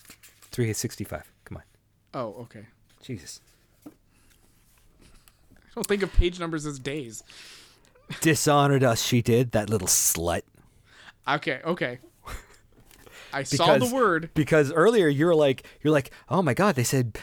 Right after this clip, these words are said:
Speaker 1: they said, Aunt Marge said, said bitch, and she's talking about the dog, but was that a dig?" I'm like, "Oh yeah," and it gets worse. And you're like, "It does?"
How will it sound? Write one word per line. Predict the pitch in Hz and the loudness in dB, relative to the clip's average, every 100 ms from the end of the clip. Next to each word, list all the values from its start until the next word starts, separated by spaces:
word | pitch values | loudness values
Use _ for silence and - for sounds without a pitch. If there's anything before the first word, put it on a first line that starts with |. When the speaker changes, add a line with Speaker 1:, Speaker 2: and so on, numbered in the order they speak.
| - | -4
Speaker 1:
they | 123 | -2
said, | - 127 101 127 | 0 -2 -2 0
Aunt | 123 127 175 | 0 0 0
Marge | 143 202 165 | 2 2 2
said, | - 98 90 - - | 0 -2 -4 -18 -8
said | - 107 - | -2 -2 0
bitch, | 127 226 | 2 2
and | - - | 2 -2
she's | 104 - | -4 -2
talking | 175 196 | 0 2
about | 127 | 0
the | 98 | 0
dog, | 180 240 | 0 0
but | 143 | 0
was | 117 | 0
that | 160 143 | 0 0
a | |
dig?" | 165 175 | 0 2
I'm | 139 | 0
like, | 123 - | 0 2
"Oh | 143 | 2
yeah," | 117 80 - - | 2 -4 -10 -2
and | 120 | 0
it | 117 | 2
gets | 113 104 | 0 -2
worse. | 90 64 - | -6 -4 -4
And | 110 | 0
you're | |
like, | 101 - | 0 -2
"It | 87 | -2
does?" | 98 160 269 - | 2 4 2 0